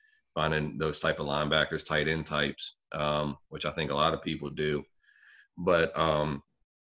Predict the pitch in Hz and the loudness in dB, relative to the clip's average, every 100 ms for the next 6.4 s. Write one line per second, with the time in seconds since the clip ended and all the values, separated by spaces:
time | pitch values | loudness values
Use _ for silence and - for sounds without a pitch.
0 | _ - 120 123 107 104 110 101 107 104 | _ 2 6 8 6 6 4 6 2 4
1 | 95 90 90 82 80 90 87 85 80 - | 6 8 8 6 4 4 6 6 4 0
2 | - - _ 92 98 98 92 90 87 85 | -6 -18 _ 2 6 8 6 2 -2 -2
3 | - - - 85 80 92 92 87 78 78 | -4 -14 -2 0 4 6 6 4 2 2
4 | 90 87 82 76 73 - - 92 80 82 | 2 2 -2 0 0 0 0 2 2 4
5 | 85 78 82 80 78 78 78 76 71 80 | 4 4 2 2 2 4 2 0 0 2
6 | 85 78 73 | 2 2 -2